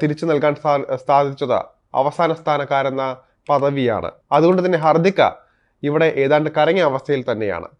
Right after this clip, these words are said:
ഹർദിക്കിന്റെ ഭാഗത്തു നിന്നും മികച്ചൊരു പ്രകടനം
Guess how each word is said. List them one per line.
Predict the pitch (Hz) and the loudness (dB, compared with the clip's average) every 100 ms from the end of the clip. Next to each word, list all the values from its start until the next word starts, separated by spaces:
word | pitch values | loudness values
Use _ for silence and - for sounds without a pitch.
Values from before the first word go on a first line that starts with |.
| _ _ _ - | _ _ _ 4
ഹർദിക്കിന്റെ | 180 185 214 220 | 6 6 4 4
ഭാഗത്തു | 190 180 175 170 | 6 6 4 -2
നിന്നും | 170 160 156 135 | -2 -2 -4 -4
മികച്ചൊരു | 139 156 165 156 147 147 _ _ - | -2 0 0 -2 -4 -10 _ _ -6
പ്രകടനം | 151 151 151 147 | -4 -2 -2 -4